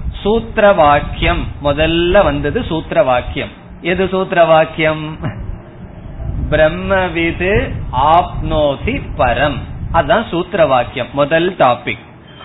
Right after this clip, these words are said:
அதுல வந்து மூன்று கருத்துக்கள் அறிமுகப்படுத்தப்பட்டதுன்னு பார்த்தோம்.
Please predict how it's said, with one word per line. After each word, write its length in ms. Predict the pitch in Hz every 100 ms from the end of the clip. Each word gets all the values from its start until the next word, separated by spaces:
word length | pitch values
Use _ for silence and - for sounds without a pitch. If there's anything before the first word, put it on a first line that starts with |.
| -
அதுல 340 | - 226 233
வந்து 240 | 202 165 220
மூன்று 580 | 185 202 247 254 233 202 180
கருத்துக்கள் 680 | 165 185 202 208 - 185
அறிமுகப்படுத்தப்பட்டதுன்னு 1400 | 156 156 180 170 156 151 151 156 160 - 139 143 139 196 -
பார்த்தோம். 560 | 147 139 - 143 135